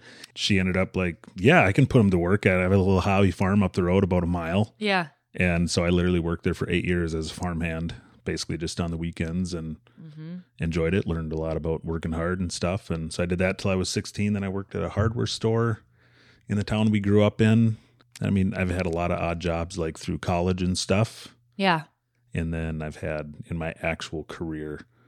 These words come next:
Speaker 2: Just your first job.
Speaker 1: Just my first
Speaker 2: That's
Speaker 1: job.
Speaker 2: all they were asking.
Speaker 1: <laughs> Oops.
Speaker 2: Yeah.
Speaker 1: I didn't catch
Speaker 2: Ethan's
Speaker 1: that
Speaker 2: just
Speaker 1: part.
Speaker 2: gonna do his whole, his
Speaker 1: Yeah.
Speaker 2: whole resume.
Speaker 1: Yeah.
Speaker 2: Um, my first job, do you, do you know what my first job was?
Speaker 1: Your first job was Subway?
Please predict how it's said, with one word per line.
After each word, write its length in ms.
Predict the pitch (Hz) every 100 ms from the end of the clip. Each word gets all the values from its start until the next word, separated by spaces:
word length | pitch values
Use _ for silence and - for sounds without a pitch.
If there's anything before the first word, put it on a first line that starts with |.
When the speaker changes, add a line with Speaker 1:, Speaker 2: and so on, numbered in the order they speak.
| _ _
Speaker 2:
Just 220 | 226 247 208
your 80 |
first 260 | 190 156 -
job. 260 | - - - _ _ _ _ _ _
Speaker 1:
Just 180 | - 110
my 100 | 117
first 300 | - 120 107
Speaker 2:
That's 180 | 220 220
Speaker 1:
job. 80 | -
Speaker 2:
all 100 | 185
they 100 | 170
were 80 | 160
asking. 320 | 156 156 -
Speaker 1:
<laughs> 40 | -
Oops. 240 | 165 -
Speaker 2:
Yeah. 160 | 240 175 - - - - - -
Speaker 1:
I 80 | 113
didn't 240 | - 110
catch 160 | - 113
Speaker 2:
Ethan's 280 | 339 349 254
Speaker 1:
that 60 |
Speaker 2:
just 100 | 285
Speaker 1:
part. 40 | -
Speaker 2:
gonna 140 | 247
do 160 | 226 233
his 160 | 220
whole, 320 | 165 190 185 185 170 -
his 120 | 220 214 208
Speaker 1:
Yeah. 40 |
Speaker 2:
whole 200 | 220 254
resume. 600 | 208 180 170 165 160 175
Speaker 1:
Yeah. 160 | 110 92 - - _ _ _ _ _ 320 - - -
Speaker 2:
Um, 500 | 254 247 240 226 220
my 220 | 220 220 381
first 240 | 240 233
job, 180 | - 196
do 60 | 196
you, 160 | 196 -
do 100 | 196
you 60 | 202
know 340 | 190 180 165 -
what 160 | 185
my 140 | 165 175
first 220 | 185 -
job 100 | 196
was? 160 | 220 - _ _ _ _ _ _ _ -
Speaker 1:
Your 360 | 90 90 95
first 540 | 95 _ 95 87 - -
job 360 | 85 82 80
was 180 | 78 78
Subway? 500 | - 101 113 135 156